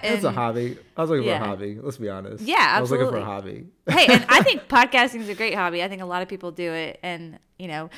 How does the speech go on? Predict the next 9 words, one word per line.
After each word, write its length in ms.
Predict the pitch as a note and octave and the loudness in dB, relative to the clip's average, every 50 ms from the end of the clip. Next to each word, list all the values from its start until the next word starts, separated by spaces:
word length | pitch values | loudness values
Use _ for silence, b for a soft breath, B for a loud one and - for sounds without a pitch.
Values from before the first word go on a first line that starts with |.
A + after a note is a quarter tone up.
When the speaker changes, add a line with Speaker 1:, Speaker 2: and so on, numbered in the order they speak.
| B B | B B
Speaker 2:
sometimes 360 | _ G3 G#3 A#3 G#3+ G3+ F#3+ | _ -8 -2 -2 -2 -2 -2
it 60 | F#3+ F#3 | -6 -6
can 120 | F#3 F3+ | -6 -8
turn 220 | F#3+ G3 F#3 F#3 | -6 -6 -6 -6
into, 680 | F3+ F3 F3 F3+ - G3+ F3+ F3 E3+ E3 E3 D#3+ E3 F#3 b b b b b b b b b | -6 -8 -8 -10 -8 -6 -4 -4 -4 -4 -6 -8 -10 -14 b b b b b b b b b
you 120 | - G3 F3+ | -10 -8 -8
know, 320 | E3+ E3 E3 E3 E3 E3+ _ _ _ _ | -6 -6 -6 -8 -10 -12 _ _ _ _
a 60 | - F#3+ | -10 -6
good 460 | F#3 F#3+ F#3 F3+ F3 F3 E3+ - | -4 -2 0 0 0 0 -2 -4